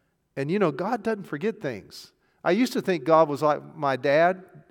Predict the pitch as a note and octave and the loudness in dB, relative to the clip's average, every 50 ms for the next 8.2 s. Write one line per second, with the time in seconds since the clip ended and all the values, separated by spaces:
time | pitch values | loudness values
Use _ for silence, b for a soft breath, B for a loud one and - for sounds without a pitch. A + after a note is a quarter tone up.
0 | _ _ _ - G#3 B3+ A#3+ G#3 D#3+ E3 F#3 F3+ F3 E3 D3+ D#3 D3+ D3+ E3 D#3 | _ _ _ 2 4 4 4 4 4 2 2 2 0 -2 0 0 0 2 2 2
1 | C3+ B2+ A#2 - - - E3 E3+ E3+ C#3+ B2+ A#2+ C3 B2 - - C#3+ C#3 C#3+ D3+ | 0 -2 -4 -6 -2 2 4 4 4 4 2 -2 -4 -6 -4 -2 0 2 2 2
2 | D#3+ E3+ E3+ E3 F3+ G#3+ F#3 C3+ A#2+ C#3 C3+ C#3+ C#3+ B2+ A#2+ A2 - C#3 C#3 C3+ | 2 2 2 2 2 2 2 0 0 0 2 2 2 0 -2 -6 -4 0 0 0
3 | B2 A#2+ A2 G#2+ A2+ A#2 A2+ G2+ A2+ - - C3+ C3+ C#3 C3+ - - - _ _ | 0 -2 -4 -4 -4 -6 -6 -6 -10 -10 -6 -4 -4 -4 -4 -8 -16 -20 _ _
4 | _ _ _ _ _ _ _ _ _ _ _ - _ _ C#3+ D3 C#3 C3+ C3+ C3 | _ _ _ _ _ _ _ _ _ _ _ -20 _ _ -4 -2 -2 -2 -2 -2
5 | B2 A#2 A2+ B B B B B B B B B _ D3+ F3+ G3 F#3+ G3+ G3 E3 | -2 -2 -4 B B B B B B B B B _ 4 4 6 6 4 4 4
6 | D#3 - - E3 D#3+ E3 E3+ F3 D3 C3 D3+ D3 D3+ D3+ - - D3 D#3 D#3 - | 2 0 4 4 4 6 4 2 2 4 2 2 2 0 0 2 2 2 2 2
7 | - G#3 F#3+ D#3 C3+ C3 C3+ D3 E3 E3+ - - - D3+ C#3+ C#3 C#3 C#3+ C3 C#3 | -2 -6 -6 -2 -2 0 0 -2 -2 -6 -12 -8 -4 -2 0 0 0 -2 -4 -4
8 | D#3 E3+ D#3+ | -4 -4 -6